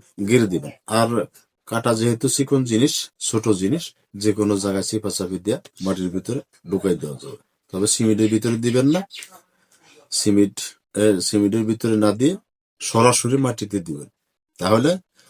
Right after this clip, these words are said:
ইনশাল্লাহ, ইনশাল্লাহ দ্রুত গতিতে আরাম হয়ে যাবে।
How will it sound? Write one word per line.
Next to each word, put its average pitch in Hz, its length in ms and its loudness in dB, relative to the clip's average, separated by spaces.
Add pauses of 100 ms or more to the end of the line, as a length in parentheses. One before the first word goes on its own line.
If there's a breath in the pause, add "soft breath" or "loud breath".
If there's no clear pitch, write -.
(340 soft breath)
ইনশাল্লাহ, 98 500 2
ইনশাল্লাহ 90 460 -2 (440)
দ্রুত 107 340 -2
গতিতে 98 480 2 (1200 loud breath)
আরাম 98 340 0
হয়ে 85 380 -2
যাবে। 82 240 -8